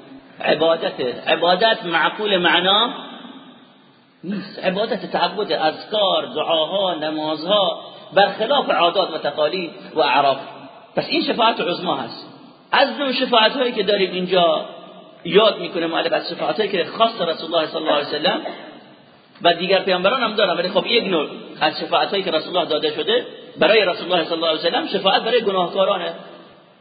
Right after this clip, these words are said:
کسانی در جهنم سوزانده شدن، شدن مثل زغال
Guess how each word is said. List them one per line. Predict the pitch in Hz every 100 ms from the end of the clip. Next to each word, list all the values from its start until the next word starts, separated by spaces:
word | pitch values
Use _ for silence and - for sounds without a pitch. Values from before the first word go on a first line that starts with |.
| _
کسانی | - 202 285 254 214 180 156 - - - - - - - _ _ _ 117 117
در | 185 180
جهنم | 185 180 196 226 202 160 - - -
سوزانده | 190 175 185 190 196
شدن، | 269 247 226 269
شدن | - 220 220 262
مثل | 240 262 330 - 254 277 269 247 - 143
زغال | 180 214 208